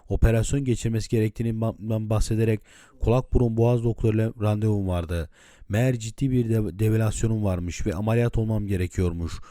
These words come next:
Burnumun şekline bir şey olmayacakmış. Çok kısa sürecekmiş. Uyuyamadığım ve nefes alamadığım için taktığım bantların sebebi belli oldu böylelikle. Nefes alamamak berbat bir şey dostlar. Gidin görünün,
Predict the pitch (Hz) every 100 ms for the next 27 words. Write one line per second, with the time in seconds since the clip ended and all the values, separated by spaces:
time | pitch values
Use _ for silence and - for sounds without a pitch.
0 | - - - 113 120 147 139 127 - 123
1 | 120 113 - 113 104 92 87 85 95 82
2 | - - _ - - - - 147 - -
3 | 123 110 104 95 87 92 85 - _ _
4 | - - 104 113 143 123 117 113 110 107
5 | 107 120 - 120 120 120 120 113 123 117
6 | 113 - 123 117 113 107 120 120 113 117
7 | 113 113 120 113 104 101 98 95 104 107
8 | 101 90 87 - 85 78 - - - 95
9 | - 127 - 117 127 120 120 - 104 107
10 | 113 - 95 104 92 92 - 90 82 -
11 | - _ - 117 127 120 117 117 113 117